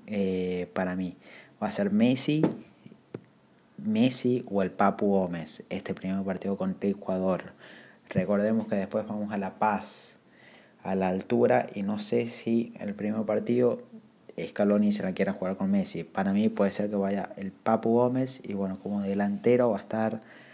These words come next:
Lautaro. No creo que lo ponga Giovanni Simeone. Para mí después,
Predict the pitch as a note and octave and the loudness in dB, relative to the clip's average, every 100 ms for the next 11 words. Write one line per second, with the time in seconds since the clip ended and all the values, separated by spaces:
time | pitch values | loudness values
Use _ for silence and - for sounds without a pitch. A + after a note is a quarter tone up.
0 | - - - - G#2 G#2 G#2 - A2+ G#2+ | -20 -20 -20 -2 2 2 0 2 2 4
1 | G#2 G#2 G#2+ G2+ G2+ G#2+ G2+ G2 F#2+ F#2 | 4 2 0 0 0 2 2 2 0 0
2 | F2 F2 G2+ G2 F#2+ F2+ F#2 G2 G2 G2 | 0 -2 -2 0 0 -2 0 2 4 2
3 | - G#2 G2+ A2+ A2+ A2+ A2 G2 F#2+ G2+ | 0 -2 2 2 4 2 0 -4 -2 0
4 | G2+ - - A2 G#2 - | -2 -4 0 2 2 -4